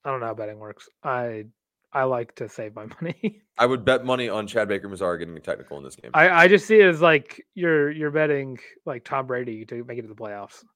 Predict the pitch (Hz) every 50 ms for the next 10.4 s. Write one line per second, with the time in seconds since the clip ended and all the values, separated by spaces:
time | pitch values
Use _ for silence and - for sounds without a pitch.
0 | _ _ _ _ _ - 147 - 143 127 110 - 135 113 107 - 123 113 - -
1 | - - - _ - 175 151 123 - 131 110 - - - - 190 165 110 82 73
2 | 62 - - _ _ _ _ _ _ _ _ _ _ _ _ _ _ _ _ _
3 | _ _ _ _ _ _ _ _ _ _ _ _ _ - _ _ _ 202 190 190
4 | 190 190 196 202 208 208 190 170 196 220 202 185 175 165 180 190 196 190 190 185
5 | 170 165 160 165 147 139 180 175 175 175 175 175 156 - - - - _ _ _
6 | _ _ _ _ _ _ _ _ 175 160 160 147 135 139 151 151 156 160 151 160
7 | - 165 151 147 139 131 139 131 127 131 143 151 170 165 156 151 143 165 165 156
8 | 139 131 - - - 147 147 147 143 151 139 127 120 151 143 143 143 127 110 101
9 | 143 147 143 139 131 127 123 123 127 123 120 - - 113 107 110 104 95 92 -
10 | 92 90 90 85 82 82 82 -